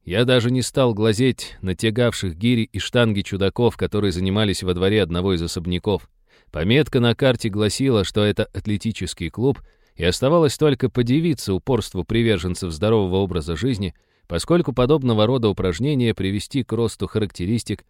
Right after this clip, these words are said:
совершенно точно не могли. Разве что активность влияла на механизм автоматического распределения очков. В таком случае стоило разузнать об уловках моих коллег. Не обязательно именно некромантов, вообще колдунов и прочей тщедушной,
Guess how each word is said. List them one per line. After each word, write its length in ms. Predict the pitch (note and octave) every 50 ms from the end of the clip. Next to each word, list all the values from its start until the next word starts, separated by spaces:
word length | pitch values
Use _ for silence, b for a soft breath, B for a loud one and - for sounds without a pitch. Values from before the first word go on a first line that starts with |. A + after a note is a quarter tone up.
| _ _
совершенно 600 | - - F#3 D3+ B2 - - C#3+ C3 A#2 G#2 F#2+
точно 340 | - G#2+ - - - G2+
не 140 | F#2+ F#2+ F#2
могли. 380 | F#2 F2+ E2 D2 - - - _ _ _ b b b b b b
Разве 380 | b - - A#2 A2 G2+ G#2+ G#2
что 260 | - - A#2+ G#2 F2+ _ _ _ _ -
активность 640 | G2 G2 G#2 - - - D3 C#3 A#2+ G2+ - - -
влияла 420 | F2+ F#2+ G2+ A2 A#2 A2+ G#2 G2
на 100 | F#2+ F#2
механизм 580 | F#2 F#2 F2+ - G2+ G#2 A#2 A#2 G#2+ F#2+ A2 -
автоматического 840 | - F#2+ - - A#2 A#2 A#2+ A#2 - D3 A#2+ - G2 - - F#2 F2 F2
распределения 680 | F2 - - F2+ F#2 F2 G2+ G#2 G#2 F#2+ F2+ F2+ F#2
очков. 400 | F#2+ - - - G#2 D2 - - _ _ _ _ _ b b b b b
В 80 | b -
таком 340 | - F2 F2 - F3+ G3 F#3
случае 400 | - D3 D#3+ E3 - - D#3+ B2
стоило 440 | - - A#2 A#2 B2+ B2 B2+ A#2+ - _ _ _
разузнать 640 | - G#2 B2 C#3+ D3 F3+ E3 A2 G#2+ G2 F#2+ F#2 -
об 120 | A2 G#2 G#2+
уловках 460 | F#2+ F#2 E2+ D#2+ - - A#2 - -
моих 340 | A#2 G#2 E2+ C#2+ C#2 - -
коллег. 420 | - G2+ G2+ F#2+ C#2+ - - _ _ _ _ _ b b b b b
Не 100 | b F2+
обязательно 640 | G#2 A2+ B2 D3 C#3+ F3+ G3+ F3+ - B2 G#2+ G2+ G2
именно 240 | G2 F#2+ F#2 F2+ F2
некромантов, 680 | F2+ F2+ - - A2+ A#2+ D3+ D#3 B2+ G2 - - - - - - -
вообще 400 | E2+ F#2 A#2 C3 - - F3+ D3
колдунов 540 | - F#2+ E2+ E2 E2 F#2 G#2+ D3 E3+ - -
и 60 | F#2
прочей 380 | D#2 G2+ A#2 A#2+ - - F#2 D#2+
тщедушной, 680 | - - C#3+ C#3 A#2+ A2+ G2+ F2 - - D#2 C2+ -